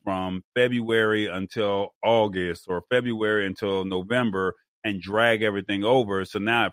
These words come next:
free up some space on my phone. Now, depending on the phone that you have, the newer phones will allow you to put up to a one terabyte, um, S D card, micro S D card into your phone if you're willing to pay that one terabyte price.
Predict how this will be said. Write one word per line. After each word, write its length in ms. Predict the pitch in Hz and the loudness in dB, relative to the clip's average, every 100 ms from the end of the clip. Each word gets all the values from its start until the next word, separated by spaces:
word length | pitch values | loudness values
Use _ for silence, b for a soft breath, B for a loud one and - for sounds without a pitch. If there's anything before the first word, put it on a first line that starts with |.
| - | -4
free 180 | 107 104 | -2 -2
up 100 | - | -4
some 140 | - _ | -16 _
space 340 | 131 123 110 - - | 0 0 -2 -12 -6
on 380 | 104 98 98 92 | -2 -2 -2 -4
my 180 | 87 82 | -4 -2
phone. 320 | - 151 85 - _ _ _ _ 95 | 0 0 0 -10 _ _ _ _ -2
Now, 380 | 95 92 90 - _ _ _ _ _ - | 0 0 -4 -10 _ _ _ _ _ -12
depending 380 | 98 110 104 98 | -4 -2 0 0
on 140 | 95 | -2
the 80 | 92 | -4
phone 300 | - 110 104 | -2 -2 -2
that 180 | 92 - | -4 -4
you 80 | 92 | 4
have, 480 | 147 131 117 110 | 6 8 6 4
the 80 | 98 | 0
newer 240 | 104 139 131 | 0 2 2
phones 340 | 120 107 95 | 0 -2 -2
will 260 | 95 92 82 | -2 -2 0
allow 400 | 90 98 175 208 | 2 4 4 4
you 160 | 120 | 0
to 80 | 98 | -2
put 260 | - 113 - - | -2 -4 -2 -4
up 160 | 101 | -6
to 100 | - | -2
a 80 | 98 | -4
one 280 | 92 98 95 | -2 -6 -6
terabyte, 640 | - 101 92 92 92 85 _ _ _ _ - | -2 -2 0 0 -2 -4 _ _ _ _ -6
um, 800 | 92 92 90 85 82 85 82 82 - | -2 0 0 0 -2 -2 -6 -10 -4
S 200 | 113 104 - | -2 -2 -4
D 180 | 104 | -6
card, 420 | - 117 98 92 98 | -2 0 2 2 4
micro 380 | 117 120 110 | 4 4 2
S 160 | 98 98 | 2 -2
D 120 | 104 | -4
card 300 | 95 113 98 | -2 0 0
into 180 | 92 104 | -2 -6
your 140 | 92 | -6
phone 440 | 87 165 196 110 101 | -2 -2 0 -4 -6
if 100 | 92 | -8
you're 100 | 104 | -6
willing 240 | 101 104 98 | -4 -2 -2
to 60 | |
pay 160 | 92 107 | 0 2
that 160 | 92 90 | 2 0
one 180 | 92 | -4
terabyte 440 | 90 92 85 80 82 | -2 -2 0 -4 -2
price. 460 | 175 175 147 131 | 2 4 4 0